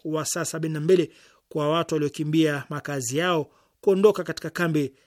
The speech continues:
zilizokuwa zinawahifadhi na kurejea katika vijiji vyao. Ingawa waasi hao wamefafanua kwamba kurudi kwa raia hao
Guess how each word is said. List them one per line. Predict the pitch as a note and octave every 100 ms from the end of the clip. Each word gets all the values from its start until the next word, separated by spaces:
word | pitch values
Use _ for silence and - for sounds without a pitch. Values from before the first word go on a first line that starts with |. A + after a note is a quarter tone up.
| _ -
zilizokuwa | C#3 D3+ C3+ D3 E3+ D#3+
zinawahifadhi | B2+ D3 D3 D3 C3 D3+ F#3 F3 C#3 C3 _ _ _ -
na | C#3+
kurejea | C3+ D3 D3 D3+
katika | - C3 C#3
vijiji | C3 D3+ D3+
vyao. | F#3 F#3+ C#3+ - _ _ _ _ _ _ _ _ _ _ _ _ _ _ - - _
Ingawa | G3 F#3 A3 G#3+ G#3 F#3+
waasi | F#3+ F3+ - E3+
hao | F#3 F#3+ F3 E3
wamefafanua | G#3 D#3+ D3+ F3 F#3+ G3
kwamba | F#3 F3+ E3+ D#3+ D3+ - _
kurudi | - F#3 A#3+ G#3
kwa | F#3
raia | F3 F3
hao | E3+ G3+ F3